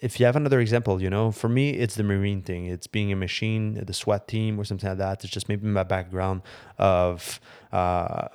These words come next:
being in the police academy and all that stuff. But it's something that helped me to, to get up earlier,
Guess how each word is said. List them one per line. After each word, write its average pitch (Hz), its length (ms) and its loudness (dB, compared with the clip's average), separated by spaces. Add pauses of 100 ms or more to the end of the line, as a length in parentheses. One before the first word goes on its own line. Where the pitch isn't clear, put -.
(280)
being 101 200 0
in 98 80 0
the 95 60 -4
police 98 340 0
academy 95 420 0
and 95 80 0
all 92 80 2
that 90 180 0
stuff. 101 380 -2 (420)
But 101 360 4 (180)
it's 120 140 -2
something 113 260 2
that 95 220 4
helped 98 260 0
me 98 240 -2 (300)
to, 95 400 2
to - 120 -10
get 95 140 0
up 90 220 0 (440)
earlier, 90 560 -2